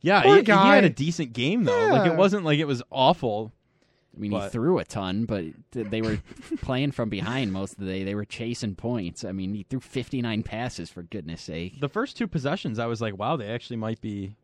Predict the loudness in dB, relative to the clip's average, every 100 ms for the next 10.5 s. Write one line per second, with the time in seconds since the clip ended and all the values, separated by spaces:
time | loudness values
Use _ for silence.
0 | _ _ _ _ _ _ _ _ _ -6
1 | -2 -2 -2 -2 -4 -6 -14 -14 -14 _
2 | _ _ _ _ _ _ -14 -10 -10 -12
3 | _ -10 -8 -6 -6 -8 -12 _ _ _
4 | _ _ _ _ -10 -8 -6 -4 -4 -4
5 | -6 -6 -6 -6 -6 -10 -8 -6 -8 -10
6 | -6 -6 -6 -10 -10 -12 -8 -6 -8 -6
7 | -4 -4 -8 -10 -8 -8 -8 -8 -12 -20
8 | _ _ -14 -10 -4 -2 -4 _ _ _
9 | _ _ _ _ 2 4 6 6 2 2
10 | -2 -2 -4 -6